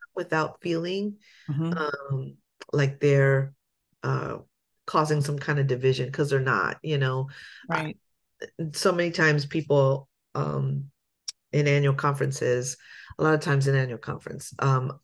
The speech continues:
Speaker 1: I'll go to a table and I know they're, they're Latino. So we're, you know, we greet each other and it's, uh, and, and I hear people say, "Oh, no, you guys are sitting all together. Are you guys talking about me?"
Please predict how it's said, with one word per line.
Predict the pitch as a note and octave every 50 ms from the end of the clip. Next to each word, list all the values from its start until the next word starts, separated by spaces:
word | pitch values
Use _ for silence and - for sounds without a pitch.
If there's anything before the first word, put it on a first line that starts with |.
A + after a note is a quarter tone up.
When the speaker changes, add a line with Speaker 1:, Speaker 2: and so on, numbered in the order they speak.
| _
Speaker 1:
I'll | - B2 C3 C3+ C#3
go | C#3 C#3 C3+ C3+
to | C#3 -
a | C3
table | C3 - - C3+ C3+ B2 A2+ - -
and | - D#3+
I | E3 E3
know | D#3+ D#3+ D#3 D3 C#3+ C#3+ C#3+ C#3 C#3
they're, | C#3 C3 C3 A#2 - - - - -
they're | - C3+ B2+
Latino. | B2 B2 A#2 - - C3 B2 A#2+ A#2
So | B2+ - - B2+ C3 C#3 C#3 - - - - - -
we're, | - D#3 D#3 D3+ C#3+ C3+ C3+ - - - - - _ -
you | D3 D3 C3+
know, | A#2+ A#2 A#2+ C#3+ - _ -
we | C#3+ C#3 C3+
greet | C3 C#3+ E3+ F3 E3
each | D#3+ D3+ D#3 -
other | D3+ C#3+ C#3 C3+ C3+ C3+ C3+ B2+
and | A#2+ - - - -
it's, | - - - - _ -
uh, | - - - - - - - - _ _ _ _ _ _
and, | - C#3 C3+ C3+ C3+ C#3 C#3 - _ -
and | D3+ D3
I | D3 D3
hear | C#3 C#3 - E3 D3+ C#3+ C#3 C#3 C#3 C#3 C#3 - - - - _
people | - - E3 D3 - C#3
say, | C#3 C3+ B2 -
"Oh, | - F#3+ A#3 B3 B3+ B3
no, | A3+ A3 A3 A#3 A3+ G3 D#3+ C#3 - _ _ _ _ _ _ _ -
you | F#3+
guys | F3 F3+ F3 F#3 F#3+
are | G3+
sitting | F#3+ - - F#3+ F#3+ F#3+ F3+
all | F3 F3+ F#3+
together. | F#3+ - G#3+ G#3 G3+ - A#3 B3 A#3+ A3+ F#3 E3 E3 E3+ D#3+ - - - - - _ -
Are | - C#3+
you | D3 E3+ G3+
guys | A3 A3+ A3 A3
talking | A3 A#3 G#3 A3 A#3 - A#3+ A#3
about | A#3 A3 A#3 A#3 A#3+ A#3+ A#3
me?" | A#3 A#3+ A#3+ B3 B3 B3